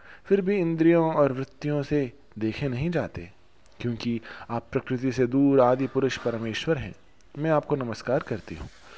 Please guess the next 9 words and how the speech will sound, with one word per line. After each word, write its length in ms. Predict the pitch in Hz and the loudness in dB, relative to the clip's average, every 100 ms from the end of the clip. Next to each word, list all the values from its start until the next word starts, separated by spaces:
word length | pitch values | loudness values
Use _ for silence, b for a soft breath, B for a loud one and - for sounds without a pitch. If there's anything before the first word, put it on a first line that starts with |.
| B B B B 160 | B B B B -6
इंद्रियों 320 | 160 190 202 | -2 0 0
से 160 | 196 | 2
जो 160 | 165 190 | 4 4
कुछ 180 | - 185 | 4 0
जाना 340 | 139 147 160 | 2 2 2
जाता 340 | 143 135 139 143 | 2 2 4 2
है, 300 | 143 143 - - - | 2 -2 -4 -16 -8
उसकी 280 | 147 - 170 | -6 -4 -2
तरह 380 | 165 139 143 139 | 2 2 2 -2